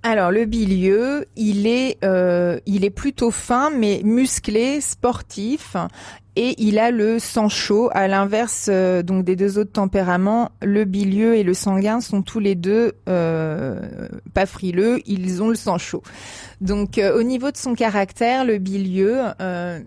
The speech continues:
il est, euh, très indépendant. C'est un meneur, c'est un entrepreneur,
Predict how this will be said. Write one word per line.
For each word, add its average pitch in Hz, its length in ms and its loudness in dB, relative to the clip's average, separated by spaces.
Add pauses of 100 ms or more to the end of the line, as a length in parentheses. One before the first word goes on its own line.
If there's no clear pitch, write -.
(140)
il 202 260 -4
est, 247 320 -2
euh, 180 200 0
très 277 280 -4
indépendant. 190 600 0 (440)
C'est - 380 -2
un 226 100 2
meneur, 214 640 2
c'est 202 280 -8
un 190 120 -2
entrepreneur, 190 1120 0